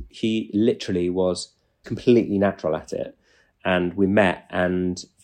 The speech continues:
it was just amazing timing in terms of what we could offer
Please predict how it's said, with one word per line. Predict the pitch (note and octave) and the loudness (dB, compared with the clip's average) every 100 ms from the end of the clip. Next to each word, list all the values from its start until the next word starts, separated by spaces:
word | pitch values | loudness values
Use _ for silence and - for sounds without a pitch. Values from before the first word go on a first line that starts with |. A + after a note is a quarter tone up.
| _ | _
it | - | -12
was | - | -12
just | - - - - F#2 | -14 -14 -18 -14 -6
amazing | F#2 F2+ F2 E2 E2+ F2 _ | -2 -2 -2 -4 -6 -12 _
timing | - G2+ F2+ D#2+ | -6 -4 -2 -4
in | D#2+ | -8
terms | E2 E2+ E2+ E2+ | -8 -8 -6 -8
of | D#2 _ - _ - | -10 _ -20 _ -4
what | - | -4
we | G2+ G#2+ | -2 -2
could | G2 F2+ | 0 -2
offer | E2+ F2+ E2+ - | -2 -2 -2 -4